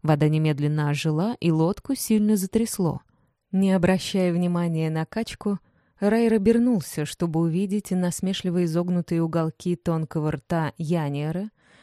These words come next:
который под лёгким солнечным зонтом наконец появился на палубе.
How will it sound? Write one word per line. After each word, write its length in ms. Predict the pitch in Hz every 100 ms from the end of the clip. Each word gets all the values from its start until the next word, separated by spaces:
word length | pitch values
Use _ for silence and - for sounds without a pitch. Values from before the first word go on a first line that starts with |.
| _
который 340 | 226 - 269
под 200 | 240 214
лёгким 400 | 202 226 - 220
солнечным 640 | 196 196 185 180 - 175 160
зонтом 600 | 147 151 147 180 226 214 - _ _
наконец 560 | 190 208 214 196 240 -
появился 580 | - 254 202 208 - 202
на 140 | 208
палубе. 600 | - 180 151 139 131 -